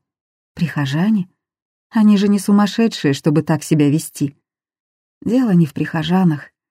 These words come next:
хотя теперь и в них тоже. Даже не знаю, чем всё закончится. Молю Бога, чтобы он меня не оставил и помог вернуть доброе имя.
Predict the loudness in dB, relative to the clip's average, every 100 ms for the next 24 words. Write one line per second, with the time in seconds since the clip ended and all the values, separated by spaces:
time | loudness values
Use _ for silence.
0 | _ _ _ -18 -12 -10 -6 -6 -4 -2
1 | 0 2 2 2 -4 -2 -2 -6 -10 _
2 | _ _ _ _ -6 -4 -2 0 -2 0
3 | 0 0 -2 -6 -8 -8 -8 -8 -6 -6
4 | -4 -4 -4 -10 -14 -14 -16 _ _ _
5 | _ _ -6 -2 0 0 2 2 0 -2
6 | -2 2 4 4 4 4 4 2 -2 -2
7 | -2 -2 -4 _ _ _ -4 0 2 2
8 | 2 2 4 2 2 2 2 2 2 2
9 | 2 0